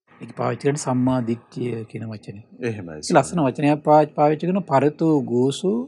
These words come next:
Speaker 1: යෝනිසෝ මනසිකාර. ඔන්න ඔය දෙක තියෙන්න ඕන කියන. පරතෝ ගෝසු කියලා කියන්නේ එතකොට මේ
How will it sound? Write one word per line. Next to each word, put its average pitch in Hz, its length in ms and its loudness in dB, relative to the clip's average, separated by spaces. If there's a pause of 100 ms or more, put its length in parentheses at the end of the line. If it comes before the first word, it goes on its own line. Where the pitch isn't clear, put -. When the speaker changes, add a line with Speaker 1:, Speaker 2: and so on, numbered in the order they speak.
(840)
Speaker 1:
යෝනිසෝ 147 540 2
මනසිකාර. 120 600 -8 (180)
ඔන්න 139 160 0
ඔය 143 80 4
දෙක 135 200 -2
තියෙන්න 110 320 -8
ඕන 101 200 -12
කියන. 113 240 -16 (1040)
පරතෝ 151 420 4
ගෝසු 165 380 0
කියලා 165 220 0
කියන්නේ 185 360 0
එතකොට 208 220 -2
මේ 131 200 -2